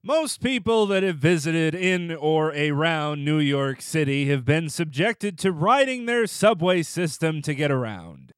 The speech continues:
And while that might seem like a fun and exciting adventure and experience,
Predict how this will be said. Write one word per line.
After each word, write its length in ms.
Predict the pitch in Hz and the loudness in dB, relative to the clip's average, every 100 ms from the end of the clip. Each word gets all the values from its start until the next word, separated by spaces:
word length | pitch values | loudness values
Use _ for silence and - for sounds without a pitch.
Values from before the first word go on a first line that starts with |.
| _ | _
And 160 | - 233 | -6 2
while 220 | 285 285 | 4 6
that 240 | 277 320 233 | 6 4 2
might 320 | 269 269 202 | 0 -2 -4
seem 480 | - 285 277 269 247 | -6 -4 -2 -2 0
like 260 | 247 233 | 0 0
a 180 | 233 220 | -2 -2
fun 540 | - 233 277 269 262 | -2 -2 0 -2 -6
and 220 | 233 240 240 | -8 -6 -6
exciting 800 | 226 - 269 294 254 247 262 254 | -8 -6 0 2 2 0 -2 -4
adventure 640 | 226 226 208 196 196 240 | 0 2 2 2 2 2
and 160 | 214 214 | 2 -2
experience, 1000 | 196 - 277 285 247 233 262 254 - | -6 -10 -4 2 4 4 0 -4 -10